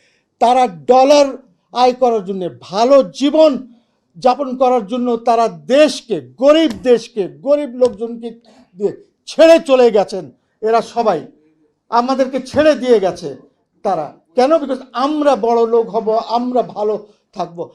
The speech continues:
আজকে এখানে এসে কোটি কোটি টাকা সবাই নষ্ট করেছে, সেটা বিডা হোক, ইনভেস্টমেন্ট কন-, কনফারেন্সের নামে,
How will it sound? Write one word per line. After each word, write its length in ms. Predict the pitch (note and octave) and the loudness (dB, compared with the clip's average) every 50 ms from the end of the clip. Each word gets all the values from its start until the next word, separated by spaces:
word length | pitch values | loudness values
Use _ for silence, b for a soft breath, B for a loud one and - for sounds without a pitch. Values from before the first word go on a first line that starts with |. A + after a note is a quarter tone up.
| b b b | b b b
আজকে 420 | A#3+ C#4+ D#4+ D#4 - - - E4+ | -2 0 0 0 -2 -2 0 2
এখানে 360 | E4 D#4+ D4+ D4 D#4+ D#4+ D#4+ | 2 2 2 0 0 2 4
এসে 320 | D#4 D4 C4 - F4 E4+ - b b b b b b _ _ | 4 4 2 2 0 -2 -2 b b b b b b _ _
কোটি 380 | G4+ A4+ G#4 - G4+ F#4+ F4+ | 6 6 6 6 6 4 4
কোটি 360 | F4+ - F4 E4 E4 E4+ D#4+ | 4 2 0 0 2 0 -2
টাকা 360 | - - D#4+ D4 C#4 D#4+ D#4 - | 0 2 2 2 4 2 0 0
সবাই 400 | - - B3 E4 E4+ E4+ D#4+ C#4 | 0 0 2 4 6 6 4 4
নষ্ট 320 | C4+ C4 B3+ A#3+ - C4+ | 2 0 -2 -2 -4 -8
করেছে, 480 | B3+ B3+ A#3+ G3+ G#3+ G3+ G3+ G#3 F#3+ - b b b b b | -6 -4 -2 -4 -4 -4 -4 -6 -6 -8 b b b b b
সেটা 260 | _ - B3+ C4 C#4 | _ -10 -2 -2 -2
বিডা 380 | G3+ E3 E3 B3 C4 - E4 D#4+ | -2 -2 -4 -6 2 4 4 4
হোক, 380 | C4+ D4+ F4+ A4 A4+ - - _ _ _ _ _ _ _ _ _ _ _ _ _ _ _ _ _ _ _ _ _ | 4 4 2 0 0 -2 -10 _ _ _ _ _ _ _ _ _ _ _ _ _ _ _ _ _ _ _ _ _
ইনভেস্টমেন্ট 760 | - A3+ G#3+ G#3+ G3 C#4 C#4 - - - F4 E4+ E4 D#4+ - | -8 -6 -6 2 4 4 4 4 0 0 2 2 2 0 2
কন-, 400 | - D#4 D#4 D#4 - - - - | 4 4 4 4 0 -8 -16 -20
কনফারেন্সের 760 | _ _ C#4+ D4+ D4+ - - D#4 E4 D#4 D#4 - D#4+ E4+ E4+ | _ _ 2 2 2 0 -2 -2 -2 -2 -2 -2 -2 -2 -2
নামে, 500 | E4 D#4+ D#4+ D#4+ E4 F#4 G#4 G4+ F4+ - | 0 -2 -2 -2 -2 -4 -6 -8 -10 -14